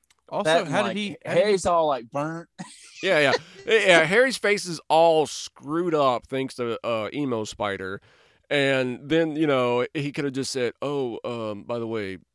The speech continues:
Speaker 3: your, your dad died from the glider, not Spider-Man." Just, just
Speaker 1: Well,
Speaker 3: kinda
Speaker 1: my
Speaker 3: like, you know.
Speaker 1: thought is, how does Bernard know that the, the blade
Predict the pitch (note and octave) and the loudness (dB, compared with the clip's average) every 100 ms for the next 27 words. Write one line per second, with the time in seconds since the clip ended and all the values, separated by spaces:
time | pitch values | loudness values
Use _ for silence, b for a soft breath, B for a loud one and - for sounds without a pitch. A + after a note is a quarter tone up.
0 | _ A2 A#2 A2 A2+ G#2 G#2+ A2 F#2+ F#2+ | _ -20 -16 -12 -10 -8 -8 -8 -8 -10
1 | G2 - F#2+ C#2+ - G#2 G#2 E2+ D#2 B1+ | -10 -10 -14 -16 -14 -10 -8 -10 -14 -16
2 | E2 - - B1+ G1+ G1+ G1+ G1+ G1+ _ | -16 -16 -18 -20 -20 -20 -20 -20 _ _
3 | _ _ - - D#3+ A#2+ A#2 E3+ C#4 C4+ | _ _ -20 -14 -12 -12 -6 -6 -6 -6
4 | F#3 D3+ C#3 - E3+ B3+ C#4 A3 F3+ E3+ | -4 -4 -6 -8 -10 -8 -8 -10 -8 -6
5 | D3+ D3 D3 C3+ - B2+ C3 C3+ C3+ B2 | -4 -2 -4 -4 -8 -8 -6 -6 -6 -6
6 | B2 A#2+ - - B2 B2+ B2 A#2+ A#2 - | -6 -8 -12 -14 -10 -6 -6 -8 -12 -18
7 | _ B2+ B2 C3 C3+ C3 C3 B2+ B2 | _ -20 -14 -8 -6 -6 -6 -8 -12